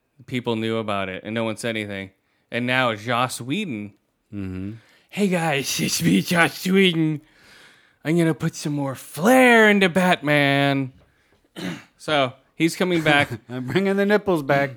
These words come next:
Speaker 1: <clears throat> He's just doing a couple rewrites. Most of it's been sh-, he's doing the
Speaker 2: Yeah.
Speaker 1: reshoots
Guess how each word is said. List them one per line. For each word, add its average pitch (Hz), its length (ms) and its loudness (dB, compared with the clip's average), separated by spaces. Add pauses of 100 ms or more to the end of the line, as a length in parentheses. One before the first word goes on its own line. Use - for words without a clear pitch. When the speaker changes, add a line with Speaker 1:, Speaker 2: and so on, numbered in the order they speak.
(180)
Speaker 1:
<clears throat> - 200 -16
He's 226 160 0
just 262 140 -4
doing 240 200 2
a 202 40 0
couple 202 240 0
rewrites. 131 420 2
Most 151 240 -2
of 175 80 -4
it's 165 120 -8
been 160 200 -2
sh-, - 240 -12
he's 143 180 -4
doing 156 260 0
the 135 80 2
Speaker 2:
Yeah. 127 100 4
Speaker 1:
reshoots 156 640 0